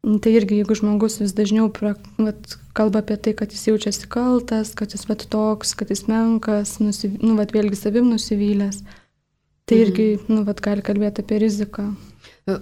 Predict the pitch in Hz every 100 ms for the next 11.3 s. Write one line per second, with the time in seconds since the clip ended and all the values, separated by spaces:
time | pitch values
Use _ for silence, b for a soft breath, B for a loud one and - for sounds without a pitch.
0 | 180 - 220 220 220 202 208 208 202 202
1 | - 262 214 208 208 208 202 196 196 190
2 | 202 262 262 208 - - 208 202 196 196
3 | 190 196 196 190 196 190 190 196 190 -
4 | 208 294 294 202 202 196 226 240 233 220
5 | 202 b b b b 190 185 175 175 208
6 | 196 226 240 220 208 233 220 - 208 196
7 | 202 208 185 208 202 196 196 196 190 196
8 | - 214 208 294 - B B B B 220
9 | 214 208 214 214 - - - 196 277 269
10 | 240 233 311 359 269 285 269 254 226 220
11 | - 226 226